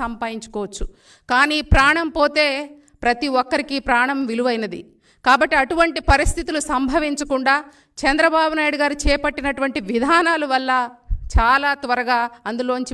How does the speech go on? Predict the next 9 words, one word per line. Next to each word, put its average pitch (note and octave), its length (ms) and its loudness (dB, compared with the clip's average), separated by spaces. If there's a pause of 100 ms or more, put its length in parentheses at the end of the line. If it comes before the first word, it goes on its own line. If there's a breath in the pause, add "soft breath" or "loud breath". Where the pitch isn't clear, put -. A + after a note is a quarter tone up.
బయటపడేటువంటి A3+ 760 -6
పరిస్థితి G#3 400 -8
మనం G3+ 180 -8
అందరం G#3+ 320 -6
చూసాం. G3 320 -8 (720 soft breath)
దానిలో D#4+ 500 6 (140)
భాగంగా C#4 400 0 (400)
ప్రతి D4 240 0 (120)
ఒక్కరూ E4 260 -4